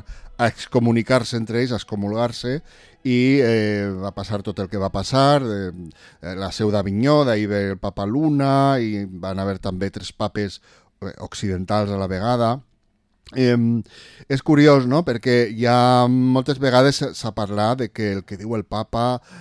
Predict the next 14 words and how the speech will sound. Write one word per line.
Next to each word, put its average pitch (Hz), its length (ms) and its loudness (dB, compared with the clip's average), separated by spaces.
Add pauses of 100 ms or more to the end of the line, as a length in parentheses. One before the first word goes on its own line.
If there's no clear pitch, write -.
(120)
és 107 260 -2
veritat 110 720 0
i 98 60 -12
tot 110 240 -10
això, 117 320 -2
no? 120 260 0
Això 107 220 -8
és 120 80 -6
un 131 160 0
dogma 135 400 6
del 113 160 0
mil 117 160 -2
vuit-cents 120 340 -6 (280)
cinquanta-quatre, 127 880 -4